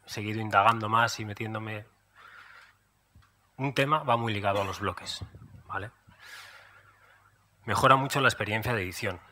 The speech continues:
Por fin, cuando nuestro cliente le dé a editar página, va a sentir que está editando la página. Y, y eso es, hacerle partícipe de la creación del sitio es, es muy chulo.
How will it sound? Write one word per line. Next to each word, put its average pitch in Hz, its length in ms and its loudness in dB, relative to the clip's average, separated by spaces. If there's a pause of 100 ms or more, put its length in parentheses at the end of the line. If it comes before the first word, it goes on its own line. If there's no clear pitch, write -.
(460)
Por 101 200 2
fin, 131 220 -4
cuando 110 420 -4 (600)
nuestro 110 360 -6
cliente 113 280 -2
le 110 100 0
dé 104 100 -2
a 98 40 2
editar 101 320 -2
página, 127 320 0
va 123 80 4
a 117 40 2
sentir 120 420 -6
que 107 80 -6
está 110 180 -4
editando 98 380 -6
la 85 120 -6
página. - 380 -12 (760)
Y, 104 80 -14
y 101 440 -18
eso 92 200 -12
es, - 220 -12 (640)
hacerle 113 300 0
partícipe 110 520 -2
de 104 140 -6
la 107 220 0
creación 107 340 0
del 101 220 -6
sitio 113 280 -6
es, - 340 -16 (280)
es 110 60 -14
muy 104 140 -6
chulo. 92 280 -8